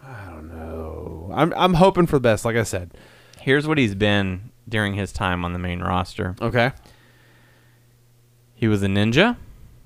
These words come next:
Speaker 1: Yeah, I remember that. Yeah.
Speaker 2: He was a bodyguard.
Speaker 1: Yeah.
Speaker 2: A doorman and bouncer.
Speaker 1: Okay.
Speaker 2: And now he stands next to A J Styles. So you would think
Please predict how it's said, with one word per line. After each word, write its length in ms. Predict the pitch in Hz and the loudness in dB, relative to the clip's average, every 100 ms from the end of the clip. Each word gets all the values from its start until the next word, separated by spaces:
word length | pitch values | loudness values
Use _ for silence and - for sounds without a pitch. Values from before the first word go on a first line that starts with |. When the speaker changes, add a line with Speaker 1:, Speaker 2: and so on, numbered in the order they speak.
| - - - - _ _ _ | -20 -20 -20 -20 _ _ _
Speaker 1:
Yeah, 220 | 104 101 | -2 2
I 40 | 104 | 2
remember 300 | 101 95 90 | 0 -4 -2
that. 240 | 87 - _ | -4 -4 _
Yeah. 180 | - - | -16 0
Speaker 2:
He 100 | 113 | 2
was 140 | 110 101 | 4 2
a 60 | |
bodyguard. 760 | 90 113 156 98 98 90 95 127 - _ _ _ _ _ _ _ | 4 6 6 4 2 2 2 -2 -10 _ _ _ _ _ _ _
Speaker 1:
Yeah. 280 | 110 104 98 - - _ _ _ 110 | -10 -6 -6 -8 -16 _ _ _ -10
Speaker 2:
A 80 | |
doorman 560 | 98 113 117 117 120 117 | -4 2 4 4 2 2
and 160 | 104 95 | 0 2
bouncer. 580 | 110 160 - 98 123 - _ _ 113 | 2 2 -2 -4 -4 -10 _ _ -16
Speaker 1:
Okay. 360 | 98 104 113 - - _ - | -10 -6 -6 -8 -20 _ -8
Speaker 2:
And 100 | 107 | -2
now 380 | 104 107 110 - - | 0 0 -4 -10 -18
he 140 | - 117 | -6 -6
stands 420 | - 120 117 117 | -2 0 2 0
next 240 | 117 120 - | -2 -2 0
to 60 | |
A 100 | 127 | 0
J 160 | 123 123 | 2 0
Styles. 540 | - 143 120 87 - - _ _ _ _ _ _ - _ - - _ _ - - _ - _ _ _ _ _ _ _ _ _ _ _ _ _ _ _ | 0 -2 -2 -4 -10 -20 _ _ _ _ _ _ -20 _ -20 -20 _ _ -20 -20 _ -20 _ _ _ _ _ _ _ _ _ _ _ _ _ _ _
So 100 | - | 0
you 100 | 110 | 2
would 160 | 110 - | 2 2
think 520 | 220 185 147 - | 2 2 0 -8